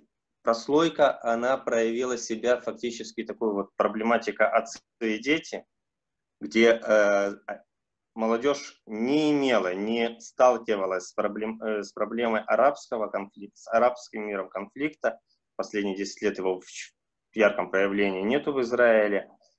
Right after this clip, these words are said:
Они не сталкивались с проблематикой, м, экономического укрепления, становления в Израиле, хотя на сегодняшний день все равно присутствуют определенные проблемы в этом секторе.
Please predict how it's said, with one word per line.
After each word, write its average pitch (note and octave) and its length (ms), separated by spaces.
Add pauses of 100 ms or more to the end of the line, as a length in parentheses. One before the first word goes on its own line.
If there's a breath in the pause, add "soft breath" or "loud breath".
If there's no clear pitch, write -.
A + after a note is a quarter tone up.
(140)
Они G2 240
не A#2 240
сталкивались A2 840
с - 40
проблематикой, G2+ 1160 (260)
м, F#2+ 500
экономического B2+ 840
укрепления, A#2+ 560
становления A2 600
в G#2 60
Израиле, G2+ 280
хотя - 180
на G2 200
сегодняшний G2+ 460
день G2 40
все G2 160
равно G2 240
присутствуют - 480
определенные F#2 560
проблемы F#2+ 560 (1040)
в - 60
этом G2+ 240
секторе. - 480